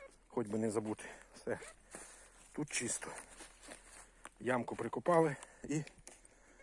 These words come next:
можна йти далі. Ну що ж, друзі,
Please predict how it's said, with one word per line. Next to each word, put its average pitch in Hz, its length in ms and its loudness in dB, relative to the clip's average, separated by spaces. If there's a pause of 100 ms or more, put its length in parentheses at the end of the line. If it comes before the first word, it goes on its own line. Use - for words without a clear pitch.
(320)
можна 131 260 8
йти 123 140 4
далі. 107 300 8 (840)
Ну 165 100 -2
що 160 220 2
ж, 131 60 -4
друзі, 127 340 -2